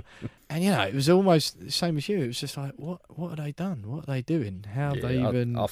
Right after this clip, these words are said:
Speaker 2: the scenes weren't great, but it, they made it out as if we were, like,
Speaker 1: Ah, yeah.
Speaker 2: you
Speaker 1: It
Speaker 2: know,
Speaker 1: wa-
Speaker 2: throwing bricks and all that sort of stuff. It,
Speaker 1: There
Speaker 2: you
Speaker 1: was
Speaker 2: know,
Speaker 1: a few
Speaker 2: it's,
Speaker 1: bottles of beer and
Speaker 2: it, that's
Speaker 1: yeah.
Speaker 2: the thing, and it was gonna happen because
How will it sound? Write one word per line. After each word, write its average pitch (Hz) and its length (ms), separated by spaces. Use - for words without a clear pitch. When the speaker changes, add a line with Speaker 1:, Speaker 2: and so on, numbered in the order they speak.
Speaker 2:
the 117 80
scenes 107 460
weren't 98 260
great, 92 340
but 104 120
it, 80 180
they 101 160
made 98 300
it - 80
out 95 220
as 87 120
if - 220
we 95 160
were, 92 140
like, 92 280
Speaker 1:
Ah, - 100
yeah. - 260
Speaker 2:
you - 80
Speaker 1:
It - 20
Speaker 2:
know, 92 140
Speaker 1:
wa- 92 80
Speaker 2:
throwing 95 580
bricks - 460
and 95 100
all 95 80
that 101 200
sort - 140
of - 60
stuff. 123 240
It, - 80
Speaker 1:
There - 120
Speaker 2:
you 170 160
Speaker 1:
was 175 80
Speaker 2:
know, 123 100
Speaker 1:
a - 20
few 175 200
Speaker 2:
it's, - 60
Speaker 1:
bottles 107 320
of 98 120
beer 101 360
and 101 140
Speaker 2:
it, 101 220
that's 131 220
Speaker 1:
yeah. 95 40
Speaker 2:
the 185 80
thing, 90 300
and 139 100
it 160 100
was 170 120
gonna 165 260
happen 131 260
because 117 460